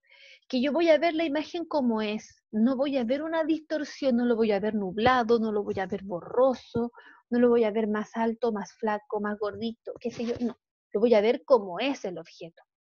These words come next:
porque es lo que me permite el rayo luminoso, observar a través de mis ojos el medio que me rodea. ¿Ya? Entonces,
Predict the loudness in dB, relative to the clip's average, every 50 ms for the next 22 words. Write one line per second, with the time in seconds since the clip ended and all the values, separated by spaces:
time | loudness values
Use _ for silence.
0 | _ _ _ -2 -2 0 2 2 2 2 2 -2 -2 -2 -2 -2 -2 -2 -2 -2
1 | -2 -2 -2 -2 -2 -2 0 -2 -2 -2 -4 -4 -4 -4 -4 -2 -4 -4 -6 -10
2 | -18 -20 _ _ _ _ -20 -20 _ -20 -20 -10 -6 -4 -4 -4 -6 -6 -4 -4
3 | -2 0 0 0 0 0 -2 -6 -6 -6 -4 0 0 0 0 0 -2 0 0 2
4 | 2 2 0 0 -2 -2 -2 -2 -2 -4 -6 -6 _ _ _ -8 -6 -4 -4 -2
5 | -2 -2 -2 -2 -2 -4 -6 -6 -6 -6 -6 -6 -6 -6 -6 -6 -4 -4 -6 -8
6 | -10 _ _ _ _ _ _ -18 -18 -18 _ _ _ _ _ _ _ _ -2 2
7 | 2 2 2 2 -2 -8 _ _ _ _ _ _ _ _ _ _ _ -20 -20 _
8 | _ _ _ _ _ _ _ _ _ _ _ _ _ _ _ _ -20 -20 -20 _
9 | -20 -18 _ -2 -2 -2 0 0 -2 -4 -4 -8 -18 -20 -20 -20 -20 -20